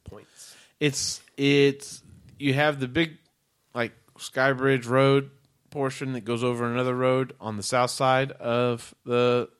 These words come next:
Speaker 2: compound.
Speaker 1: Mm-hmm.
Speaker 2: And then to the north and east, it's sort of barren until you get to, like, a little, it's really more of a stream. You could, not navigable.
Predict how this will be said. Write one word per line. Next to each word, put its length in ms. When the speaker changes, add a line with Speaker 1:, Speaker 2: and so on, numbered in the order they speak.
Speaker 2:
compound. 640
Speaker 1:
Mm-hmm. 120
Speaker 2:
And 160
then 200
to 140
the 500
north 500
and 200
east, 400
it's 140
sort 200
of 200
barren 520
until 220
you 120
get 180
to, 140
like, 160
a 40
little, 320
it's 140
really 200
more 160
of 80
a 40
stream. 440
You 60
could, 160
not 180
navigable. 720